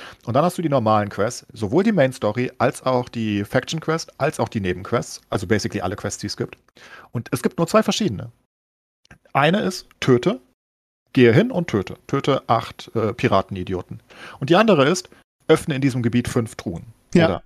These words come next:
Speaker 1: sieben Truhen oder acht Truhen. Und wenn ich sage, „Es gibt nicht andere“, dann ist das keine Übertreibung von mir, wo ich sage, „Das sind so neunzig Prozent und zehn Prozent sind cool.“ Nein, nein, es sind hundert Prozent.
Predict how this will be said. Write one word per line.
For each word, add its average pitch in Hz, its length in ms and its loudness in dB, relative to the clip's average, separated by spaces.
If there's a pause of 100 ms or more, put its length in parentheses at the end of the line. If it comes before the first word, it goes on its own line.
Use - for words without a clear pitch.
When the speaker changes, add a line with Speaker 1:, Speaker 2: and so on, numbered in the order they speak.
Speaker 1:
sieben 110 300 -2
Truhen 104 380 -8
oder 131 200 0
acht - 140 -2
Truhen. 107 180 -10 (320)
Und - 180 -8
wenn 135 140 4
ich 160 80 -4
sage, 180 420 2 (240)
„Es - 320 -6
gibt 180 240 -2
nicht - 280 -8
andere“, 156 320 0
dann 139 120 -2
ist - 140 -8
das 139 100 -6
keine 135 180 0
Übertreibung 151 520 4
von 113 180 -2
mir, 120 240 0
wo 117 100 0
ich 113 80 -2
sage, 110 320 2
„Das - 180 -10
sind 107 120 -10
so 101 80 -8
neunzig 104 400 -6
Prozent 135 420 -6
und 101 120 -10
zehn 123 180 -4
Prozent 110 380 -6
sind 92 160 -12 (120)
cool.“ 170 240 -2 (520)
Nein, 151 180 4
nein, 226 180 2
es 156 100 -4
sind - 200 -8
hundert 202 400 4
Prozent. 113 480 -8